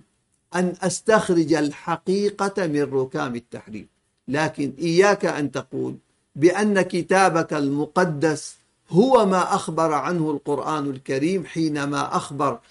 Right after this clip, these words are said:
أنهم يتبعون الرسول النبي الأمي الذي يجدونه مكتوباً عندهم في التوراة والإنجيل.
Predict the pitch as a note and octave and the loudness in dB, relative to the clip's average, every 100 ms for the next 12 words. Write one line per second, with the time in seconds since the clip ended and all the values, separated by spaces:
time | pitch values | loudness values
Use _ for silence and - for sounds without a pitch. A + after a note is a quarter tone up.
0 | _ _ E3 F#3 F#3 E3 E3+ E3 D#3+ - | _ _ -2 0 2 0 0 0 -2 0
1 | D#3+ D3+ D3+ F3 F#3 E3 D3+ D3 C#3 - | 2 2 2 2 0 0 -2 -2 -4 -2
2 | E3 D#3 D3 C#3+ C#3 C3+ D#3+ F#3+ D#3+ C#3+ | 0 0 0 -2 -2 -2 -2 0 2 2
3 | C#3 - C#3 C#3 D3+ D3 C#3 C3 C#3+ C#3+ | 0 -4 -4 -2 -2 0 0 0 -2 -2
4 | D3+ C#3+ C3+ C#3 C3 F#3 F3+ D3 D3 C3+ | 0 0 2 -2 -2 -2 -2 -2 -2 -2
5 | B2+ - D#3 C3+ C3+ A#2+ D3 C#3+ C3 B2+ | -6 -4 -2 -2 -4 -4 -6 -4 -4 -6
6 | A#2+ C3+ - C3+ B2 C3+ C3+ C3 A#2 G#2+ | -8 -12 -6 -4 -2 -2 -4 -4 -6 -6
7 | A2+ A#2 A2 B2+ | -6 -8 -6 -8